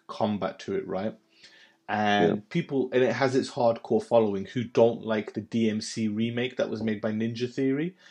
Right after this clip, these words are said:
Speaker 2: Right.
Speaker 1: Fuck y'all if you're listening to that. D M C was, the remake was amazing. The combat in that
Speaker 2: <laughs> Was it?
Speaker 1: game was on-, for me, only topped by God of War.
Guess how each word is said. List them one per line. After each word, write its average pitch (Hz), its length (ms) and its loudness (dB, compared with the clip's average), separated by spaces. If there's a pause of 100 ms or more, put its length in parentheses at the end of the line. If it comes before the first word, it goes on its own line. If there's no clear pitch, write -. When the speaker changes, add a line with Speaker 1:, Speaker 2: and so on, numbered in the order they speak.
(440)
Speaker 2:
Right. 101 140 6
Speaker 1:
Fuck - 160 2
y'all 107 420 4
if - 140 -10
you're 113 100 4
listening 107 340 -2
to 110 100 -4
that. 98 340 -2
D 127 160 2
M 135 120 6
C 123 200 -2
was, 104 220 -2
the 110 120 -4
remake 104 480 0
was 107 120 -4
amazing. 98 540 -4
The - 100 -10
combat 139 760 0 (580)
in 110 160 -2
that 127 180 2
Speaker 2:
<laughs> 113 60 -4
Was - 20 0
it? 104 60 2
Speaker 1:
game 104 400 4
was 104 340 0 (400)
on-, 135 320 2
for - 380 -8
me, 131 400 2
only 117 400 0
topped - 260 -4
by 101 140 0
God 98 180 -2
of 98 80 4
War. 113 300 0